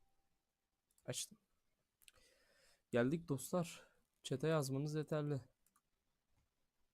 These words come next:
Bakın burada da sürekli çevrim içiyiz. Yani bizden ürün almak isterseniz açıklamada verdiğimiz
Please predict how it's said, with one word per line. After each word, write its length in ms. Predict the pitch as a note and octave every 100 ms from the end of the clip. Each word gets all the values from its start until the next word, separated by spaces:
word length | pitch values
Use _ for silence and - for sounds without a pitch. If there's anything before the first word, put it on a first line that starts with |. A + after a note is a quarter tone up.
| _ _ _ _ _ _ _ _ _ _ -
Bakın 340 | - - C3+
burada 280 | D3 C#3+ C3
da 60 |
sürekli 360 | B2 C3+ B2+ -
çevrim 400 | - B2 B2 B2
içiyiz. 500 | A#2 - B2 - -
Yani 280 | A#2+ A#2 A#2
bizden 260 | A#2+ C3 C3
ürün 200 | C3 C3
almak 320 | B2+ B2+ B2+
isterseniz 680 | - C#3 C3+ A#2+ B2+ E3 - - - -
açıklamada 600 | C3 - - C3 C#3 C3
verdiğimiz 680 | C3 B2+ C3 B2+ C3+ -